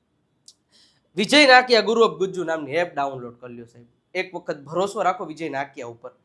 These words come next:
હે, કે જો મતલબ તમે ક્યાંય અલગ, અલગ, અલગ, અલગ, અલગ બધું વિચારી રહ્યા છો, but તમે પ્રોપર વેમાં અંગ્રેજી શીખવા માંગો છો, immediately આમ બેઝિકથી, તો સાહેબ આ એપ્લિકેશન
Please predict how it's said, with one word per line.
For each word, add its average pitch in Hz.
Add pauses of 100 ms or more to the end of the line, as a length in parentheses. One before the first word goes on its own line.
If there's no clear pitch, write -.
(340)
હે, 185 (300)
કે 160
જો 277 (220)
મતલબ 240 (320)
તમે 247 (120)
ક્યાંય 240
અલગ, 226
અલગ, 226
અલગ, 214
અલગ, 214
અલગ 208
બધું 196
વિચારી 185
રહ્યા 139
છો, 139 (180)
but 233 (420)
તમે 262 (180)
પ્રોપર 254
વેમાં 277
અંગ્રેજી 233
શીખવા 214
માંગો 175
છો, 180 (100)
immediately 175 (320)
આમ 165
બેઝિકથી, 175 (240)
તો 180
સાહેબ 190
આ 175
એપ્લિકેશન 196